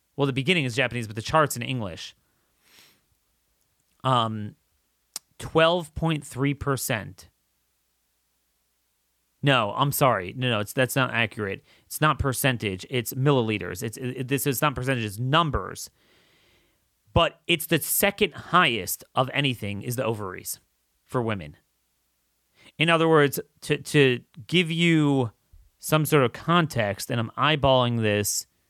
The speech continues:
as I'm talking to you, the next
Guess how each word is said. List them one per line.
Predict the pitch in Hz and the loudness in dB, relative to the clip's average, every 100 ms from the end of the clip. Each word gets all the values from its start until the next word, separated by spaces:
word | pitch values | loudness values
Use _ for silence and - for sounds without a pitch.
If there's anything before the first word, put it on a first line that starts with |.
| _ _ _ _ _ _ | _ _ _ _ _ _
as | 131 123 | 0 2
I'm | 120 110 | 2 -2
talking | - - 156 - 120 107 | -6 0 0 0 -6 -6
to | 104 | -6
you, | 98 92 92 92 _ _ _ _ _ _ _ _ _ | -4 -2 -4 -6 _ _ _ _ _ _ _ _ _
the | 123 139 | 0 4
next | 135 143 180 - - | 4 4 2 -4 -10